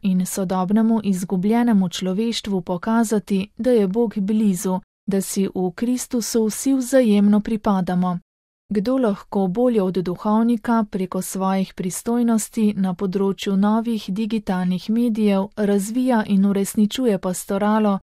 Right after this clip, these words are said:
ki bo oživela in aktualizirala Boga v današnji resničnosti ter predstavila versko modrost preteklosti kot bogastvo, kjer lahko zajemamo za dostojanstveno življenje danes in ustrezno izgradnjo prihodnosti.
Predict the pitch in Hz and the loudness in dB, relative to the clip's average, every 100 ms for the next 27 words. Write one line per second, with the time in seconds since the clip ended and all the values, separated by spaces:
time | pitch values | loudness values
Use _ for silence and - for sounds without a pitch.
0 | - 214 202 202 214 196 202 196 240 254 | -4 0 2 2 2 2 2 2 0 2
1 | 247 233 240 254 240 - 247 247 240 220 | 0 0 -2 -2 -2 -2 0 0 -2 0
2 | 247 247 240 233 240 220 220 220 214 214 | 0 2 2 0 0 2 2 2 2 0
3 | 185 180 - 208 190 185 - 202 - 190 | 0 -2 0 0 2 -2 2 2 2 -2
4 | 180 - 196 175 - _ 196 185 - 185 | -2 -4 -4 -4 -8 _ -2 -2 -2 -4
5 | 175 - 196 190 202 233 233 202 190 180 | -4 -4 -2 0 0 2 2 2 0 -2
6 | - 233 208 185 214 240 - - 190 180 | -4 0 2 2 0 -2 -4 -8 -8 -6
7 | 226 247 240 233 - - 214 - 233 190 | -2 -4 -2 -4 -4 -4 -4 -2 -4 -2
8 | 180 180 220 240 - 214 202 - _ 233 | -4 -2 0 -2 -4 -2 -2 -2 _ -2
9 | 226 220 - - 277 220 202 220 247 247 | 0 0 -4 -4 -2 2 0 0 0 0
10 | 233 233 214 233 220 226 - 254 196 185 | 2 2 0 0 0 -2 0 0 0 0
11 | 180 - 214 202 185 190 196 208 208 185 | -6 -4 0 2 0 0 2 2 2 2
12 | 175 202 226 247 254 - - 220 226 - | 0 0 0 0 -2 -4 -4 0 0 -2
13 | 254 262 254 262 262 240 208 196 196 190 | -2 -2 -2 -2 -2 -2 -2 0 0 0
14 | 214 220 220 226 196 185 180 - 196 | -2 -2 -4 0 2 0 -2 -2 0